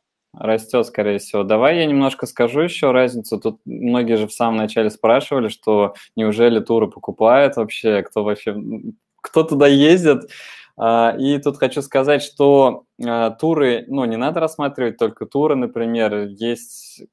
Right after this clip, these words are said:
когда классные горящие какие-нибудь перелеты или лоукостер летит за пятьсот рублей, конечно же, лучше купить его.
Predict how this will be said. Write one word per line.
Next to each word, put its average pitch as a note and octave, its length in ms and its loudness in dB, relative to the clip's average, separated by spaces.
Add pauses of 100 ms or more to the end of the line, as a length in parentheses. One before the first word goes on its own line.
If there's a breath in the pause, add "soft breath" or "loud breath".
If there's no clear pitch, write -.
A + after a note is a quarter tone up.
когда G#3+ 500 -2 (120)
классные A#2+ 520 0
горящие A2 500 -2
какие-нибудь G#2+ 380 -10
перелеты A2 800 0
или G#2+ 380 -2
лоукостер A2 680 -2
летит G#2+ 380 -8
за G2+ 360 -4
пятьсот - 380 -8
рублей, A2 320 -4
конечно G#2+ 480 -8
же, G2+ 80 -8
лучше G#2 320 -6
купить - 400 -8
его. G#2+ 420 2